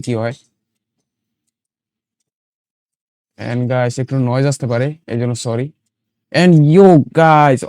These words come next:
অবশেষে হয়ে গেছে আমরা ভিক্টরি। And আমরা এই ম্যাচটা জিতে ফেলাইছি সবগুলো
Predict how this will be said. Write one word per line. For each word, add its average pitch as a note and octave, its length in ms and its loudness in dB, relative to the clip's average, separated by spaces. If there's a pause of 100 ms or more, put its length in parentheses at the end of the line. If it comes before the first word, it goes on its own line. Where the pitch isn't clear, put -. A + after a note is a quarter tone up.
অবশেষে E3 360 0
হয়ে D#3+ 140 0
গেছে D#3 220 -4
আমরা D3+ 140 0 (100)
ভিক্টরি। D#3+ 420 0 (640)
And A#2 160 -8
আমরা B2+ 180 -2
এই C3 80 0
ম্যাচটা B2+ 300 -6
জিতে C3 240 -2
ফেলাইছি B2 300 -6 (160)
সবগুলো A#2+ 280 -6